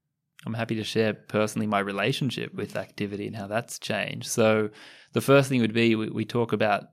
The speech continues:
the green gym and the blue gym, and there's some good evidence around this. So the green gym is, is kind of exercise that's happening outside, and we know there's added benefits of that. We've got the blue gym, which is water, and, you know, a lot of people, um, there's added benefits for, for certain people if you can access water. And some people, you know, they talk about,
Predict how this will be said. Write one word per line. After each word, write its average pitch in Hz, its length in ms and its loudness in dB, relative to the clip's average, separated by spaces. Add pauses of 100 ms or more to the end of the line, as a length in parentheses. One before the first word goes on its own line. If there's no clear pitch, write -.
the 113 120 -2
green 110 320 2
gym 104 200 -2
and 104 80 -6
the 101 60 -8
blue 110 240 0
gym, 104 320 -8 (100)
and 107 140 -8
there's 104 140 -8
some 113 120 -4
good 123 140 0
evidence 110 360 0
around 104 260 -2
this. 104 120 -10
So 110 100 -2
the 110 60 0
green 117 280 6
gym 110 180 4
is, 104 140 -2
is 101 160 -4
kind 107 200 -2
of 101 160 -6 (200)
exercise 104 460 0
that's 104 120 -8
happening 107 240 -2
outside, 101 640 -2
and 127 100 -10
we 113 60 -6
know 110 180 -2
there's 104 160 -2
added 101 220 0
benefits 104 360 -4
of 107 60 -8
that. 123 220 -2 (560)
We've 110 100 0
got 113 100 2
the 110 60 -2
blue 120 260 8
gym, 110 280 4
which 104 160 -2
is 101 120 -4
water, 104 360 -4 (140)
and, 104 320 -8
you 113 60 -10
know, 104 100 -8
a 104 40 -6
lot 107 180 -2
of 107 60 -8
people, 107 500 -4 (340)
um, 101 320 -6
there's 101 220 -4
added 107 260 0
benefits 104 400 0
for, 107 240 -4
for - 120 -8
certain 104 220 -2
people 104 240 -4
if 104 120 -6
you 107 80 -4
can 104 100 -6
access 104 340 -4
water. 104 300 -2
And 98 100 -12
some 107 200 0
people, 107 200 -2
you 110 80 0
know, 107 160 -4
they 107 160 -6
talk 113 280 0
about, 104 340 -2